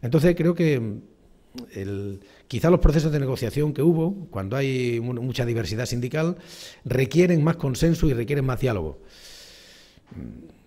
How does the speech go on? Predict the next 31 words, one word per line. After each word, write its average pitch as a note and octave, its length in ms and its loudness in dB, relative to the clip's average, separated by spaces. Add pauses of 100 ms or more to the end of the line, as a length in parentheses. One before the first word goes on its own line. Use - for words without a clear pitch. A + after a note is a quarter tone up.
(440)
No B2 180 0
es C3 60 4
la C#3 80 4
primera C3+ 240 0
vez D3 140 2
que D3 100 -2
a - 20 0
los B2+ 120 -2
sindicatos, A#2 640 -4 (500)
digamos, A2 400 -6
le-, G2 300 -6
les G2+ 140 -8
desautorizan, A2+ 600 -2
¿no? F#3 160 -4 (160)
Yo G2 120 -8
comprendo B2+ 320 -4
que A2+ 60 -6
muchas C3 220 -4
veces C3+ 120 -2
los B2+ 100 -2
sindicatos, B2+ 440 -2
quizá A2 240 -6
por A2+ 120 -6
la A2 100 -4
premura, C#3 400 0
por A2+ 120 -6
la A2 80 -4
necesidad A2 240 -4
de C3+ 80 -6
conseguir B2 300 -6
resultados, D3+ 480 -4